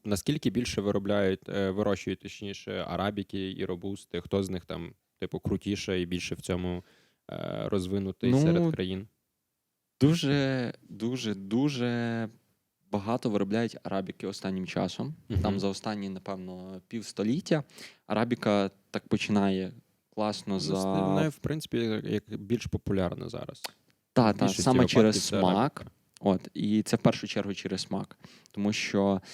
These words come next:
Speaker 2: е, в світ рухається не в плані здешевшення ціни та скорочення там якихось витрат на виробництво,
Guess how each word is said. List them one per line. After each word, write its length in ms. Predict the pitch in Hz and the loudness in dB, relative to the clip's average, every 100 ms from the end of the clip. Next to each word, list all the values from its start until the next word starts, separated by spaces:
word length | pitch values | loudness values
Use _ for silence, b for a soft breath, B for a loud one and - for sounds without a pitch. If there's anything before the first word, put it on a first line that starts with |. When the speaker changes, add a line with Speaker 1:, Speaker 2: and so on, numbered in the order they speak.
| B B | B B
Speaker 2:
е, 500 | - 101 101 101 98 95 - | -4 0 2 2 2 -2 -6
в 60 | |
світ 400 | - - 110 110 | -8 -2 0 2
рухається 1080 | - 117 - 107 104 - 104 104 104 101 101 - _ _ _ _ _ - | 2 2 4 2 2 0 0 0 2 2 0 -4 _ _ _ _ _ 0
не 380 | 104 117 160 | 2 2 2
в 220 | 185 127 110 110 - _ _ _ _ _ _ _ - | 0 -4 -10 -16 -18 _ _ _ _ _ _ _ -2
плані 260 | 104 98 | 0 2
здешевшення 840 | 92 101 - 104 127 139 139 131 120 | 0 0 2 4 2 2 -2 0 0
ціни 540 | - 113 117 156 165 | 2 4 4 4 2
та 400 | - 110 123 123 | 2 2 4 2
скорочення 1200 | 113 - 104 101 101 101 - - 104 - 104 101 | 0 -4 0 2 2 0 0 2 2 2 -2 -4
там 240 | - 101 | -4 -6
якихось 320 | 95 - 98 98 | -4 -2 -2 0
витрат 360 | 98 104 101 | 0 2 2
на 80 | 107 | 4
виробництво, 640 | 101 107 139 208 - - | 6 6 6 4 2 -2